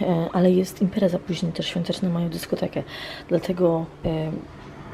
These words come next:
tak jak mówię, pokazałam, powiedziałam wam wczoraj, że pokażę James ubranie. Kupiłam w Marks and Spencer's taką świąteczną właśnie koszulkę, jeszcze nie zdążyłam nawet oderwać majtki, ale czasami pytacie mnie o ceny,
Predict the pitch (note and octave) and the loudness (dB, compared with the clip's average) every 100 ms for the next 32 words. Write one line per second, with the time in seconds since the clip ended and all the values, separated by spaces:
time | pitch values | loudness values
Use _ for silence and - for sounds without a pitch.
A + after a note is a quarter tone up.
0 | - - - F3 F3 E3+ - - E3+ E3+ | -12 -6 0 2 2 2 -2 0 0 0
1 | E3+ F3+ F3 F3 D#3+ D#3 E3+ D#3 D#3+ - | -2 -2 0 0 0 -2 -2 -4 -4 -4
2 | D#3+ D3+ D#3 - D#3+ D3 E3 - - - | -4 -2 -4 -4 -4 -2 -2 -4 -12 -8
3 | G#3 G#3 G3+ G3 F#3 - F3+ F3 E3+ E3+ | -2 2 2 2 0 -4 -4 -2 0 -4
4 | - F3 - E3 D#3+ D#3+ - - - - | -4 -4 -2 0 -2 -4 -12 -16 -10 -2
5 | F3+ E3+ F3+ - D#3 D#3 - D3+ D#3 E3 | 0 0 -2 -2 -2 -2 -2 -6 -4 -4
6 | - F3 - F3+ - D#3+ D#3 D3+ D3+ D3 | 0 0 0 -2 -2 -4 -2 -2 -2 -2
7 | C#3+ F#3 D3 C#3+ - - F3+ F3 - G3 | -4 -6 -6 -4 -6 -6 -6 -4 -4 -4
8 | - G3 F3 E3 - - D#3 D#3+ - D#3 | 0 2 2 0 -2 -2 4 4 2 -2
9 | E3 | 0